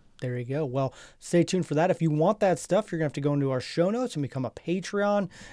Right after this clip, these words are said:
And again, thank you to all of our Patreons for this whole last year of your support and for your continued support. And then be sure to leave a review. Help us end the year strong. We're getting closer to six hundred. I don't know. I'll have to look at what, we have to make a goal. We always make a goal for the year, Doug. So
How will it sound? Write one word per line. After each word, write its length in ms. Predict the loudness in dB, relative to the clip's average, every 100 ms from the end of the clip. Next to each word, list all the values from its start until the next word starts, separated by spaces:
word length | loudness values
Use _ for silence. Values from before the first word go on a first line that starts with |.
| -4
And 80 | 0
again, 300 | 2 2 0
thank 220 | -2 -2
you 40 | -4
to 60 |
all 180 | 0 0
of 80 | 0
our 80 | -2
Patreons 580 | -4 -4 -2 -2 -2
for 140 | -4 -4
this 180 | -4 -6
whole 260 | 0 0
last 360 | 2 0 -4 -2
year 160 | -2
of 80 | 0
your 160 | 0 -4
support 560 | -4 -12 -2 2 2 2
and 120 | -4
for 140 | -2
your 140 | -2 -4
continued 500 | -6 -4 -2 -2 -4
support. 500 | -8 -2 0 0 -2 -18 -20 -12 -2
And 180 | 0 2
then 240 | 2 0
be 180 | 0 -2
sure 220 | 0 -2
to 180 | -2 -2
leave 260 | 2 2 4
a 80 | 2
review. 300 | 4 2 2
Help 240 | 2 0
us 100 | -2 -2
end 200 | -2 -2
the 80 |
year 220 | 0 0 0
strong. 480 | -2 2 4 4
We're 80 | 2
getting 220 | 0 0
closer 340 | 0 0 2 0
to 160 | -2 -4 -18 -20 -16
six 320 | -4 -4 -4
hundred. 420 | -4 -2 0 0
I 100 | 2
don't 140 | 2 0
know. 100 | 0
I'll 60 |
have 120 | -2 -4
to 100 | -4
look 280 | -4 -2
at 160 | -2 -4
what, 220 | -4 -6 -2
we 300 | -2 4 4
have 100 | 6
to 60 |
make 220 | 4 4
a 20 | 4
goal. 180 | 2
We 120 | 8 10
always 200 | 10 8
make 160 | 4
a 60 | 4
goal 320 | 8 8 8
for 200 | 4 0
the 100 | 2
year, 200 | 2 0
Doug. 280 | 2 0 0
So 280 | 0 0